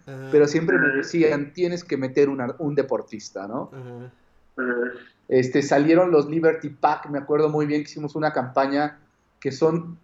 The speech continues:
Speaker 2: lo, el, no sé si re-, ubiques el Liberty Pack.
Speaker 1: Sí, claro.
Speaker 2: Son, son, y para la gente que no, se los digo rápido, eh, había una, hay una tienda en Londres que se llama Liberty,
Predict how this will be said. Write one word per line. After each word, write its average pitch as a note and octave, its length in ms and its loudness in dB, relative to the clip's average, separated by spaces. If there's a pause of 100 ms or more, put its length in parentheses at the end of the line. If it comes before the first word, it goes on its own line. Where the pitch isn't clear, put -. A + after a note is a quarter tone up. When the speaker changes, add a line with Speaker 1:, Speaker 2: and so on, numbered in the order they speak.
Speaker 2:
lo, D#3+ 460 2
el, E3+ 320 2
no E3+ 140 0
sé E3+ 140 4
si G#3+ 160 -4
re-, E3 420 2
ubiques E3+ 400 2
el D#3 80 2
Liberty D3 360 0
Pack. D3+ 320 2
Speaker 1:
Sí, D#3+ 100 -10
claro. D3 340 -8 (100)
Speaker 2:
Son, - 240 -12 (560)
son, G#3+ 440 -2 (320)
y F3 120 4
para D3+ 220 4
la C#3+ 80 2
gente E3+ 300 0
que D#3+ 100 0
no, E3 140 -2
se E3 100 0
los C#3 140 0
digo D3 180 0
rápido, B2 600 2 (380)
eh, D3+ 420 0
había D#3+ 220 4
una, G#3 180 -2
hay F3 160 2
una F#3+ 180 0
tienda F3+ 180 0
en E3+ 100 0
Londres D3+ 520 0 (100)
que - 60 -12
se - 140 -14
llama D3+ 140 -4
Liberty, D3 580 0